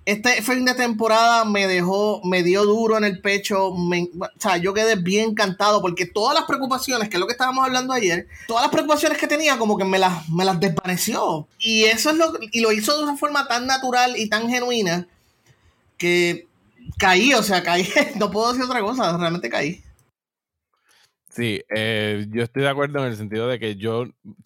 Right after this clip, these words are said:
Speaker 2: te-, temí en muchas ocasiones, y específicamente hubo un momento, podemos hablar ahora de los episodios que nos hayan encantado versus los que no. Yo pienso que este season,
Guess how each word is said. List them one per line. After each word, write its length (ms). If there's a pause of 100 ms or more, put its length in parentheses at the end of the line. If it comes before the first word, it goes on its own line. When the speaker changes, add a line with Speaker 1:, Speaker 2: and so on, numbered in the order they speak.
Speaker 2:
te-, 200
temí 360
en 80
muchas 320
ocasiones, 680
y 80
específicamente 960 (640)
hubo 300
un 100
momento, 600
podemos 240
hablar 180
ahora 160
de 40
los 100
episodios 340
que 100
nos 100
hayan 220
encantado 520
versus 300
los 200 (100)
que 120
no. 420
Yo 120
pienso 240
que 120
este 200
season, 600